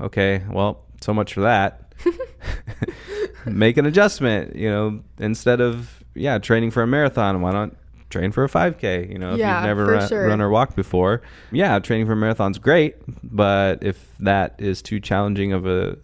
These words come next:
Speaker 1: of a commitment for you, well, yeah, train for a five K.
Speaker 2: Yeah, and sometimes even it's not that it's too challenging for you, like, maybe you're just kind of over it for a minute, and it, that's totally fine to, like,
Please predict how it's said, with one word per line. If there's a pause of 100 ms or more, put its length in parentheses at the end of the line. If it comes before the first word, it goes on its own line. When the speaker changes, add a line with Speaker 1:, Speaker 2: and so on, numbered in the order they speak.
Speaker 1:
of
a
commitment
for
you, (400)
well,
yeah, (180)
train
for
a
five
K. (200)
Speaker 2:
Yeah, (100)
and
sometimes
even
it's
not
that
it's
too
challenging
for
you,
like,
maybe
you're
just
kind
of
over
it
for
a
minute,
and
it,
that's
totally
fine
to,
like,